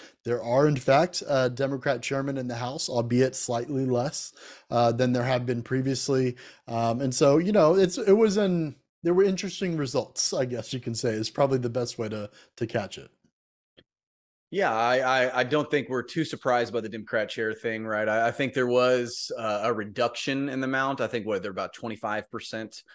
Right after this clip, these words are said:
Speaker 2: uh, this go round. And of course, some im-, important Dem chairs, like, for instance, Dutton, who, uh, used to head education, I believe,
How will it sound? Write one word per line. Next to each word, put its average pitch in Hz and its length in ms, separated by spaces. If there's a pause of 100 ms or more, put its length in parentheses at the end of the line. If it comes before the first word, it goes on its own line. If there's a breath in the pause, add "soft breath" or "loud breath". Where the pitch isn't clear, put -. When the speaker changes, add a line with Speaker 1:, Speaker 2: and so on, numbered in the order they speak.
(220 soft breath)
Speaker 2:
uh, 98 300
this 104 220
go 113 180
round. 107 380
And 110 100
of 104 60
course, 113 260
some 110 220
im-, 104 420
important 117 480
Dem 113 200
chairs, 113 500
like, 98 240
for 113 80
instance, 98 260
Dutton, 104 400 (300)
who, 104 320
uh, 90 120
used 98 340
to 95 240
head 98 260
education, 101 500
I 101 60
believe, 98 400